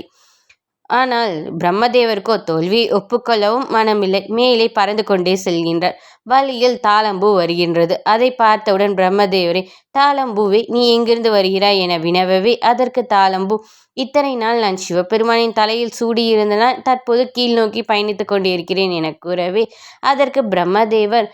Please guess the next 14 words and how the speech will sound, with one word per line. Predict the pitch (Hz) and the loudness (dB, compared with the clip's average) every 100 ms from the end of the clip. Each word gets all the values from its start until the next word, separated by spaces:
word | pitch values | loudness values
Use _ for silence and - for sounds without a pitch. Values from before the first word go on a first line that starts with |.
| _ - | _ -8
"நான் | 214 220 247 | -2 0 -2
சிவபெருமானின் | - 226 233 247 220 202 202 226 | -2 0 0 0 0 0 0 0
முடியை | 190 185 220 214 | -2 0 -2 0
கண்டுவிட்டேன். | 190 180 190 180 165 156 180 175 _ _ | 0 0 0 0 -4 -4 -8 -8 _ _
அதனால் | - 214 214 208 196 196 202 220 196 - | -2 0 0 -2 -2 -2 -2 -2 -4 -4
நீ | - 208 226 247 214 | -2 0 0 0 0
எனக்கு | 185 202 190 220 | 0 0 0 -4
சாட்சி | 220 196 190 226 | -2 -2 -2 -4
சொல்ல | - 190 185 | -2 0 0
வேண்டும். | 180 175 170 180 | 0 0 -2 -2
நான் | 190 214 | -2 -2
சிவபெருமானின் | 226 208 196 214 202 190 202 | -2 -4 -2 -2 0 0 -2
தலையை | 190 170 190 190 | -2 -2 -2 -2
கண்டதாகவும் | 175 170 185 190 185 175 175 220 | -2 -2 0 2 2 2 0 -2